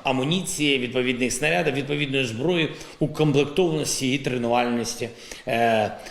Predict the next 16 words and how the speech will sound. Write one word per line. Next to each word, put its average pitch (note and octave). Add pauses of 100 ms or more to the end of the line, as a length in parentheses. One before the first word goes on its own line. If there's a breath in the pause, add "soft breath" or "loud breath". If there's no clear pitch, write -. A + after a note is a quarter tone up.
(100)
наших B2+
бригад C#3 (100)
на C3
цій D#3+
новій C3 (220 loud breath)
зброї, B2
тому A2
що G#2+ (140)
зброя A2 (360 loud breath)
іншого A#2
зразку C#3
і A2
тренування, A2+ (320 loud breath)
тренувальні B2
місії B2+
проходили A#2+